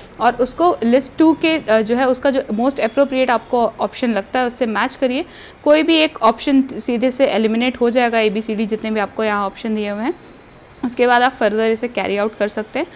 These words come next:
ये बहुत ही आसानी से स्टूडेंट्स इस तरह के क्वेश्चन सॉल्व हो जाते हैं। ठीक है, next we have question number twenty-two। इसमें पूछ रहा है कि memorandum of association contains।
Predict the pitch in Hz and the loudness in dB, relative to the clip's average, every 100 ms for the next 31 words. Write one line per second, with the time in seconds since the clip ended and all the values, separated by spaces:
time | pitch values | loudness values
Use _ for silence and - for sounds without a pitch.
0 | - - - 226 208 233 254 240 208 208 | -20 -14 -4 0 0 0 0 -2 -4 -4
1 | 226 240 214 - 214 233 214 214 214 214 | -2 0 -2 -4 -6 -6 -6 -4 -6 -6
2 | 208 202 220 220 190 190 196 190 190 196 | -8 -6 -8 -8 -6 -6 -6 -6 -8 -12
3 | - 285 294 - - - - - 320 330 | -12 -10 -10 -12 -20 -20 -6 2 2 4
4 | 339 330 - 285 302 302 294 277 269 285 | 4 4 2 2 2 2 2 0 0 -2
5 | 277 285 277 233 - 269 277 262 240 254 | -2 -4 -2 -6 -2 -2 2 0 2 0
6 | 269 277 285 285 - 233 262 247 240 262 | 2 4 2 2 -2 -6 -2 -2 -2 -2
7 | 254 208 214 208 302 | -2 -2 -2 -2 -2